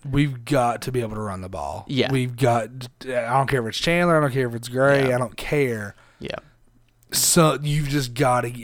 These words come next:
Speaker 1: you can get that ground game good, that's, I mean, that's the key to Florida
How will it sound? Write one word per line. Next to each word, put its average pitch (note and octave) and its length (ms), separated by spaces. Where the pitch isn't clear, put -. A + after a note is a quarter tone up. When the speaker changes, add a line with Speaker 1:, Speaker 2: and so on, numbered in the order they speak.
Speaker 1:
you F3 60
can G3 60
get F#3+ 120
that C#3+ 120
ground B2+ 280
game C3+ 200
good, B2 200
that's, E3 220
I C3+ 100
mean, D3 100
that's D#3+ 180
the D#3+ 80
key D3+ 220
to C#3 100
Florida C3 380